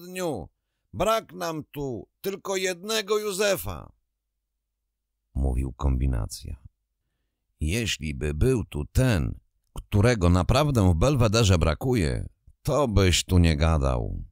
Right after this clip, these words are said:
pomyślała Ryżówna. "Chciałabym zobaczyć, jakby nas przywitał". Nagle portret marszałka poruszył się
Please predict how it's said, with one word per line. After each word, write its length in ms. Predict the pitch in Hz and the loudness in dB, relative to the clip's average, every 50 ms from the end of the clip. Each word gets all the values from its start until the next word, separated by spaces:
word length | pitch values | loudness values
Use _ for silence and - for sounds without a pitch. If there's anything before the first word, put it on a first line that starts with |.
| _ _ _ _ _ _ _ | _ _ _ _ _ _ _
pomyślała 680 | - 60 60 57 53 50 - - 64 67 67 64 64 | -6 -4 -4 -4 -4 -6 -6 -6 -4 -4 -2 -2 -4
Ryżówna. 580 | 64 65 62 60 65 60 53 55 55 52 50 50 - - - _ _ _ _ _ _ _ _ _ _ _ _ _ _ _ _ _ | -4 -4 -4 -4 -6 -6 -6 -6 -6 -6 -6 -8 -10 -12 -18 _ _ _ _ _ _ _ _ _ _ _ _ _ _ _ _ _
"Chciałabym 600 | - - - - 190 170 131 95 85 87 87 85 | -12 -6 -2 -2 0 0 0 0 2 2 2 4
zobaczyć, 600 | 73 98 98 98 98 78 - - 73 67 - - | 4 4 4 2 0 -2 -2 -4 -6 -6 -6 -4
jakby 460 | 78 98 104 - 165 139 117 127 123 | -2 0 0 0 0 0 0 2 2
nas 220 | 110 101 101 90 78 | 4 2 2 0 0
przywitał". 840 | - - - - 85 73 73 76 - - - 55 50 50 50 50 - 55 - _ _ _ _ _ _ _ _ _ _ _ _ _ _ _ _ _ _ _ _ _ _ _ | 0 -2 0 0 0 0 0 -2 -4 -4 -6 -8 -6 -8 -10 -12 -14 -16 -18 _ _ _ _ _ _ _ _ _ _ _ _ _ _ _ _ _ _ _ _ _ _ _
Nagle 680 | 71 71 71 62 52 52 50 50 58 69 80 98 107 101 _ _ _ _ _ _ _ _ _ _ _ _ | -4 -4 -4 -4 -4 -6 -8 -8 -8 -6 -6 -6 -8 -10 _ _ _ _ _ _ _ _ _ _ _ _
portret 480 | - 139 143 123 - - 151 160 - - | 0 2 2 2 0 -2 -2 -4 -2 0
marszałka 680 | 104 110 120 117 107 - - 101 87 73 - - - 95 | 2 4 4 4 4 2 2 2 2 2 0 0 -2 -2
poruszył 640 | - - - 131 101 87 78 71 - - 69 69 65 | 0 2 4 4 4 4 2 0 0 -2 -4 -4 -4
się 360 | - - 95 92 98 104 104 | -2 -2 0 0 0 -2 -6